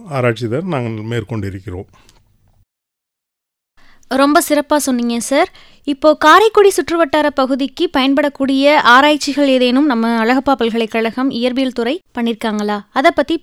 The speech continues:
Speaker 2: பகிர்ந்துக்கோங்க சார்.
Speaker 1: அதாவது, காரைக்குடி, அ, இதை சுற்றியுள்ள பகுதிக்கு எங்களுடைய ஆராய்ச்சி என்பது, அ, முக்கியமாக நான் ஏற்கனவே கூறியபடி இந்த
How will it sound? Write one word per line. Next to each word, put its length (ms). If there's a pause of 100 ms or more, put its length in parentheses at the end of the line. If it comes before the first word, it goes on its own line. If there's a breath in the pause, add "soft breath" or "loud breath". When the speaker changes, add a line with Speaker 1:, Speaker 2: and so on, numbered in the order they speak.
Speaker 2:
பகிர்ந்துக்கோங்க 480
சார். 320 (600)
Speaker 1:
அதாவது, 420
காரைக்குடி, 960
அ, 440
இதை 380
சுற்றியுள்ள 920
பகுதிக்கு 640
எங்களுடைய 580
ஆராய்ச்சி 500
என்பது, 520 (540)
அ, 200
முக்கியமாக 600
நான் 220
ஏற்கனவே 560
கூறியபடி 580 (180)
இந்த 540